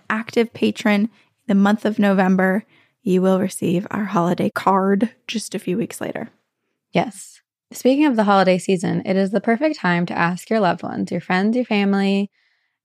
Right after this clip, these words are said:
Speaker 2: your strange neighbors, or, I don't know,
Speaker 1: <laughs>
Speaker 2: someone at the grocery store for their ghost stories, because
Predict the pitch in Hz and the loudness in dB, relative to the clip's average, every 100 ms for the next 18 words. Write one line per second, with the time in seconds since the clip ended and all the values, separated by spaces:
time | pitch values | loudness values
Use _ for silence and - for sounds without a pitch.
0 | _ - 220 226 233 240 - 262 269 277 | _ -4 0 2 2 0 -2 0 2 2
1 | 277 247 214 190 180 170 175 - - 226 | 0 0 0 2 0 0 -2 -8 -2 0
2 | 220 220 220 - 262 233 208 220 - - | 2 2 0 -2 -4 -2 -2 -2 -4 -12
3 | - 247 247 262 254 226 214 - 220 185 | -6 0 2 2 2 0 0 0 -2 0
4 | 165 - 170 - 170 160 165 - _ _ | -2 -2 -6 -2 -2 0 -2 -8 _ _
5 | _ _ _ _ _ _ - 226 226 226 | _ _ _ _ _ _ 0 2 4 2
6 | 190 165 - - - 202 208 - - 190 | 2 -2 -2 -6 -4 -4 -6 -8 -6 -4
7 | 214 190 185 185 | 0 2 2 0